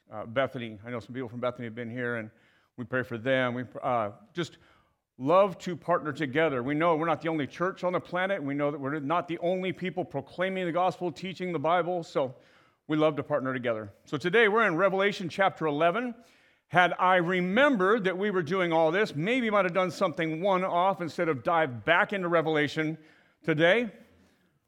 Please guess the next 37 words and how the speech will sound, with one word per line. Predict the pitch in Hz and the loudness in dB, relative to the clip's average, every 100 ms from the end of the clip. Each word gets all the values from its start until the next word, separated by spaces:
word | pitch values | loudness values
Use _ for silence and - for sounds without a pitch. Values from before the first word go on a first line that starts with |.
| _ _ | _ _
But | - 247 | 4 6
hey, | 285 | 6
it's | 135 123 | 4 -4
what | - | 0
God | 190 196 | 6 6
wanted | 208 185 | 4 2
to | 196 | 0
do, | 160 | 2
evidently. | 175 165 185 151 117 | 4 4 2 0 -6
So, | 101 - 180 160 | -2 4 6 8
uh, | 170 147 120 | 8 6 6
my, | 151 170 170 | 4 4 4
or, | 165 160 | 2 2
or | 170 175 | 2 0
my | 165 160 | 2 2
poor | 160 170 | 2 0
planning, | - 156 131 | 0 0 0
one | 135 | 0
of | 175 | -2
the | |
two. | 180 120 - _ _ _ _ _ _ | -4 -6 -8 _ _ _ _ _ _
So | 190 | 2
Revelation | 170 214 247 269 240 214 | 6 6 8 6 6 0
chapter | 190 202 180 180 | 0 2 2 2
eleven | 165 185 190 | 4 4 2
is | 143 | -2
where | 180 | 0
we're | 170 | 0
picking | 156 185 180 156 131 | -2 -2 -2 -2 2
up. | 143 175 | 0 2
And | |
I | 175 | 0
wanna, | 254 240 - - _ _ | 2 0 -4 -20 _ _
kinda | 240 262 | 2 4
wanna | 269 | 2
start | - - 254 208 151 123 | 0 2 4 4 -2 2
back | 180 214 240 | 4 6 4